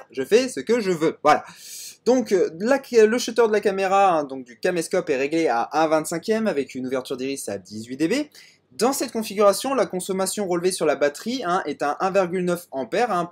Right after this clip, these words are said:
pour une, euh, un accu de quatre mille quatre cents milliampères-heure,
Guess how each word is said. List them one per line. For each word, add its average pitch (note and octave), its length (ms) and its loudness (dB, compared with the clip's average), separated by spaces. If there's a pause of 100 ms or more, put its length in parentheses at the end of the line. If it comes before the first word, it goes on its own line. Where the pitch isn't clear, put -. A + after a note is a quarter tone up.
pour E3+ 420 -6 (200)
une, F3+ 300 -4
euh, B2+ 560 -2
un C#3 100 -4
accu D#3 340 -8
de D#3+ 180 0
quatre D3+ 260 -2
mille D3+ 140 -6
quatre D3 160 -2
cents D#3 160 -4
milliampères-heure, D#3+ 1120 0